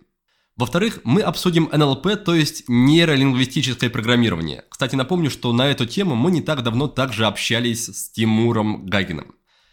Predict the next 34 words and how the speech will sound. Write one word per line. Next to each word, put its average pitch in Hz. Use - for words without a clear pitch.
Так -
вот, -
Татьяна 160
расскажет, 143
чем 175
интересно 147
Н 131
Л 143
П 135
для 120
неё 127
и 190
как 196
оно 127
помогает 139
ей 123
стать, 131
ну 117
и 127
не 117
только 117
ей, 110
стать 131
счастливее. 107
В-третьих, 143
вы 170
услышите 175
ответы 160
моей 139
гости 175
на 120
ряд 131
интересных 113
вопросов. -